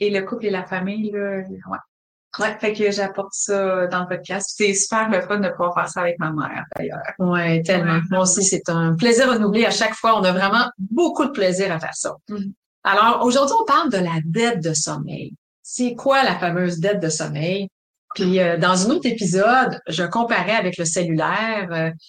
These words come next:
Speaker 2: le cell-, tu sais, parce que, en fait, le sommeil, c'est une gestion d'énergie. Puis la dette de sommeil, ben, c'est quand, euh,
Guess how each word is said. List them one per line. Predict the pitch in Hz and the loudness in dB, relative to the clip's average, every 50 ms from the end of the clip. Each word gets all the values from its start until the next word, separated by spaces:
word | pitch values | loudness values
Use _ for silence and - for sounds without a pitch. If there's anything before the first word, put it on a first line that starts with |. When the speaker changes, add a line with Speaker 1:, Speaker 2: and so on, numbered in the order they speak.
| - - - _ - | -20 -20 -20 _ -2
Speaker 2:
le | 175 180 | 0 0
cell-, | 180 - 208 202 196 151 131 151 151 | 2 2 2 2 2 0 0 -2 0
tu | - 381 | 0 0
sais, | 440 | 2
parce | - - - | 0 0 -2
que, | - - 254 | 0 0 0
en | 285 - 196 196 190 | 2 2 2 0 0
fait, | 180 165 294 320 381 403 392 - _ _ _ _ - | 0 0 0 0 0 -2 -4 -6 _ _ _ _ -4
le | 190 196 202 | -2 0 0
sommeil, | - 220 208 214 247 285 330 339 311 | 0 0 0 2 2 2 2 0 -2
c'est | - - 247 | -2 -2 -2
une | 226 208 | 0 0
gestion | 220 214 214 - 240 240 | 0 -2 -2 0 -2 -2
d'énergie. | 208 180 165 151 143 - - - - _ _ _ _ _ _ _ _ _ _ _ | 0 -2 -2 -4 -6 -8 -10 -16 -18 _ _ _ _ _ _ _ _ _ _ _
Puis | - 294 349 349 | 0 2 4 4
la | 247 202 190 - 160 165 | 4 2 2 0 0 2
dette | 185 269 330 349 254 | 2 2 2 2 2
de | 214 202 | 0 0
sommeil, | - - 196 180 175 180 202 247 311 359 349 330 302 202 | 0 0 0 -2 0 0 0 0 0 0 0 0 -2 -2
ben, | 180 180 185 | -2 -4 -4
c'est | 185 - - 214 208 | -4 -4 -4 -4 -4
quand, | 214 - 262 269 285 294 285 294 - | -2 0 2 2 2 0 -2 -2 0
euh, | 202 208 214 226 226 | 0 0 2 0 -2